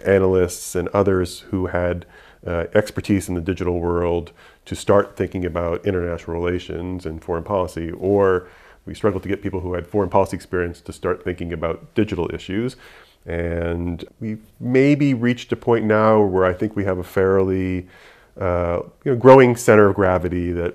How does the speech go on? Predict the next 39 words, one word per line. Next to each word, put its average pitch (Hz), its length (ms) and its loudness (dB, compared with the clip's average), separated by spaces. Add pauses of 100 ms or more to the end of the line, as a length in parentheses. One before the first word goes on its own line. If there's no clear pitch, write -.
you 95 100 -8
know, 85 80 -6
we 82 180 -10
have 90 180 -6
a 90 40 -4
number 87 220 -2
of 90 80 -6
cyber 90 320 -4
coordinators 87 800 -4
in 87 140 -6
ministries 90 420 -6
across - 320 -6
the - 140 -12
world. 80 560 -6 (520)
Uh, 80 280 -12
you 85 80 -8
know, 82 60 -6
we've, 82 160 -10
the 87 60 -12
G 92 160 -6
G 90 120 -8
E 87 160 -6
process 87 420 -6
has 82 140 -14
been 87 120 -6
going 85 280 -4
on 87 200 -4
now 85 300 -4
for, 82 380 -8 (340)
you 90 80 -10
know, 78 140 -8
more 82 200 -6
than 82 140 -6
a 80 60 -8
decade. 82 640 -6 (500)
Um, 82 400 -8
so 175 100 2
there's 170 200 6
a, 151 360 4